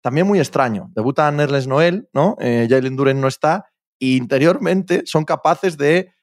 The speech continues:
en una parte del partido en la que Antetokounmpo decide que, que, bueno, que tampoco es muy,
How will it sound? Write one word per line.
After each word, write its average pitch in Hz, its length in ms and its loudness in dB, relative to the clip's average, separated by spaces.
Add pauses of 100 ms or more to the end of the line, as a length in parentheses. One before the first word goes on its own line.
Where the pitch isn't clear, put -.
(180)
en 139 180 2
una 185 240 0
parte 180 300 0
del 165 200 0
partido 151 380 2
en 120 80 0
la 117 100 2
que 120 60 -2
Antetokounmpo 123 640 2
decide 131 380 0
que, 131 380 2 (540)
que, 135 80 -2
bueno, 98 240 0
que 95 140 -10
tampoco 120 380 -2
es - 140 -6
muy, 127 540 0